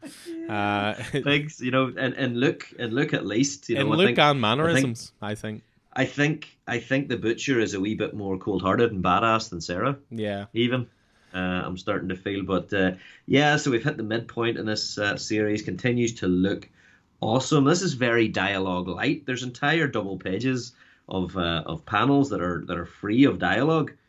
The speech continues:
Speaker 1: Um, so it was very, very dialogue light. We look and, uh, see a wee bit of, uh, of our, uh, our, um,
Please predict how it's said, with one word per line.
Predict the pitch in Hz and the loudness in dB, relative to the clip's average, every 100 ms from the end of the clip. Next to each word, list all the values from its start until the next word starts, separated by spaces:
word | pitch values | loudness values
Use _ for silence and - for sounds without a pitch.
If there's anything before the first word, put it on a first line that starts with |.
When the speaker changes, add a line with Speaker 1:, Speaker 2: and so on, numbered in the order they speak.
| _ _ _ _ - | _ _ _ _ -6
Speaker 1:
Um, | 98 95 95 92 90 85 - _ | -2 0 0 0 -2 -4 -12 _
so | - 104 | -6 -2
it | |
was | 85 95 | -2 2
very, | 123 143 135 | 4 4 4
very | 104 92 | 0 0
dialogue | 95 92 90 87 | 0 2 0 -2
light. | 90 98 - | -2 -2 -2
We | 104 | -2
look | 104 120 | 0 0
and, | 110 | -2
uh, | - 92 87 | -4 -4 -4
see | - 135 | 0 4
a | 117 | 4
wee | 117 | 4
bit | 104 73 - | 0 -4 -8
of, | - 80 | -8 -4
uh, | 90 82 80 80 _ _ _ _ _ | -4 -2 -2 -4 _ _ _ _ _
of | - 92 | -4 0
our, | 92 90 90 87 | 2 4 4 2
uh, | 85 82 80 76 57 50 50 50 - | 0 -2 -4 -6 -10 -12 -14 -12 -4
our, | 87 80 80 82 | 0 0 -2 -4
um, | 85 82 82 80 | -2 -2 -2 -4